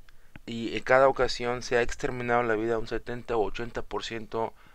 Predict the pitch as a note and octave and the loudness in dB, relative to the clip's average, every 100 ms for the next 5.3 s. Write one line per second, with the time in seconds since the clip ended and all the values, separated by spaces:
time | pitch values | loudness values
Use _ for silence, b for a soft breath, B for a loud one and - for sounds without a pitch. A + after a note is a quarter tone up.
0 | b - A#2 A#2 - A2 - A#2 - A2+ | b -8 -6 -4 -6 -8 -8 -10 -4 -4
1 | G2+ A#2 C3 A2 F#2+ F#2 - - - A2+ | -2 0 0 -2 -6 -6 -6 -6 -8 -10
2 | A2 A2+ A#2 A#2+ A#2 G#2+ b b - A2 | -6 -6 -4 0 0 -2 b b -8 -6
3 | C3+ - C#3+ C3 B2 A#2+ A#2 A2 A#2 A#2 | -4 4 4 4 2 -4 -4 -6 -6 -6
4 | - A2+ A2 A2 A2 - A#2 G#2+ G2+ F#2+ | -2 0 0 0 -2 0 -4 0 -2 -2
5 | - - | -8 -10